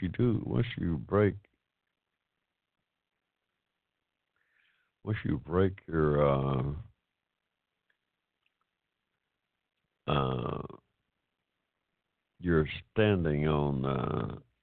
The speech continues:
that front, it's gonna be hard to put back together, y'all. It's gonna be, who's gonna trust us? Who's gonna be able to trust us to, uh, stand by them in a time of, uh, conflict?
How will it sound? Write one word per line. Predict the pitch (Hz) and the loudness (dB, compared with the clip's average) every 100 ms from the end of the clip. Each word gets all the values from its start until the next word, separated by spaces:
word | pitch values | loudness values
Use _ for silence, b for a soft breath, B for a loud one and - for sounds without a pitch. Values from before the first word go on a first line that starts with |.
| - | 0
that | 87 - - - | 2 2 -4 -2
front, | 110 98 65 - - - _ _ _ _ _ _ _ - | 0 2 0 -4 -18 -20 _ _ _ _ _ _ _ -12
it's | - | 0
gonna | 180 | 4
be | 143 | 6
hard | 110 110 98 | 6 4 2
to | 104 | -2
put | - - | -4 -2
back | 107 101 - | -4 -6 -14
together, | 117 139 127 | -8 -6 -6
y'all. | 71 87 117 - _ _ _ _ _ _ _ - | -6 -6 -8 -12 _ _ _ _ _ _ _ -20
It's | - | -16
gonna | - 92 82 | -10 -8 -10
be, | - 123 | -14 -18
who's | 139 - | -20 -18
gonna | 123 104 - | -20 -20 -20
trust | - 135 _ | -20 -20 _
us? | _ _ _ _ _ _ _ - _ | _ _ _ _ _ _ _ -20 _
Who's | 131 127 | -10 0
gonna | 110 101 | 4 4
be | 98 | 4
able | 98 87 | 2 2
to | 85 - | -4 -4
trust | 127 123 - - | -2 -2 -4 -10
us | 65 - - | -10 -10 -12
to, | - 80 73 | -4 -2 -2
uh, | 71 | -2
stand | - 92 85 | 0 0 2
by | 98 87 | 2 2
them | 80 71 | 0 -2
in | 69 | -4
a | 65 | -8
time | - 87 82 73 | -4 -2 -2 -4
of, | 69 65 73 76 | -6 -10 -8 -4
uh, | 73 76 - _ _ _ _ _ _ _ _ _ _ _ _ _ _ _ _ _ _ _ _ _ - | -2 -4 -12 _ _ _ _ _ _ _ _ _ _ _ _ _ _ _ _ _ _ _ _ _ 0
conflict? | 87 78 73 80 87 90 - | 2 2 0 -2 0 0 -4